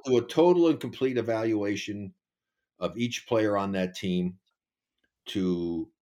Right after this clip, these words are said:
assemble a team that really was one of the most intelligent teams to ever step on a basketball court.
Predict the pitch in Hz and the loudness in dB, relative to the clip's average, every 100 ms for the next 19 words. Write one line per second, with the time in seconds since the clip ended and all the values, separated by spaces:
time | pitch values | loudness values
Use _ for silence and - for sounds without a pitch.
0 | _ _ _ _ _ _ _ _ _ - | _ _ _ _ _ _ _ _ _ -10
1 | 95 - 131 139 143 127 117 - 123 107 | -6 0 0 2 0 0 -4 -4 -2 0
2 | 95 92 90 - _ _ _ _ _ _ | 2 2 -2 -10 _ _ _ _ _ _
3 | _ _ _ _ _ _ _ _ _ 90 | _ _ _ _ _ _ _ _ _ 0
4 | 92 101 120 117 110 101 92 92 98 98 | 2 8 10 10 8 4 2 2 2 2
5 | 92 92 92 - 87 110 110 104 101 92 | 2 2 2 -2 -4 -2 0 0 -2 -4
6 | - 95 90 - 90 90 82 - 85 - | -2 0 0 -2 -2 -2 -2 -4 -4 -2
7 | 78 67 71 64 - 67 65 - 64 60 | -6 -6 -6 -8 -10 -10 -10 -8 -10 -10